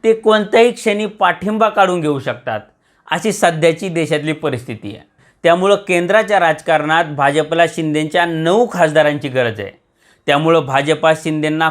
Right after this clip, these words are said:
कॉर्नर करत असतानाच ते काहीतरी टोकाचा निर्णय घेतील, एवढा तणाव वाढू देताना दिसत नाहीये. पण सोबतच त्यांना राज्याच्या सत्तेत फार विचारात सुद्धा घेत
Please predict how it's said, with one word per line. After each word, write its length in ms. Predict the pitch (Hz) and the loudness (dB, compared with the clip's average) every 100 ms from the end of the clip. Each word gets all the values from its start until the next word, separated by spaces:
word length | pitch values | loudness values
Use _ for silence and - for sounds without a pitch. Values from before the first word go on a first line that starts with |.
| - | -4
कॉर्नर 440 | 160 156 151 185 226 | 0 2 4 2 2
करत 240 | 214 190 | 2 0
असतानाच 720 | 170 147 - 147 147 147 156 - _ - | 0 0 0 0 0 -2 -2 -10 _ -10
ते 80 | 180 | -4
काहीतरी 420 | 180 180 180 196 | 0 0 0 -2
टोकाचा 640 | 196 - 196 185 233 226 220 | -4 -2 -2 2 0 2 -2
निर्णय 380 | 202 185 185 | -2 -2 -2
घेतील, 460 | 165 156 139 165 170 - _ 175 | -2 -4 -4 -6 -6 -14 _ 2
एवढा 280 | 180 202 233 | 4 4 2
तणाव 400 | 214 208 208 202 | 0 2 4 4
वाढू 220 | 196 190 | 2 2
देताना 400 | 185 180 180 175 | -2 -2 -4 -4
दिसत 320 | 151 170 151 | -6 -6 -4
नाहीये. 360 | 139 120 107 - _ _ _ _ - | -6 -6 -8 -12 _ _ _ _ -2
पण 120 | 165 | -2
सोबतच 680 | 156 160 165 165 165 180 185 | 0 2 4 4 4 2 2
त्यांना 340 | 180 156 165 160 | -2 0 2 2
राज्याच्या 540 | 156 151 160 151 165 | 2 2 -2 -2 -2
सत्तेत 500 | - 175 165 - 175 175 | -2 -6 -6 -4 -4 -4
फार 200 | 170 180 | 0 0
विचारात 440 | 180 170 214 214 202 | 0 0 2 4 2
सुद्धा 280 | 180 160 139 | 0 -2 0
घेत 160 | 123 | -2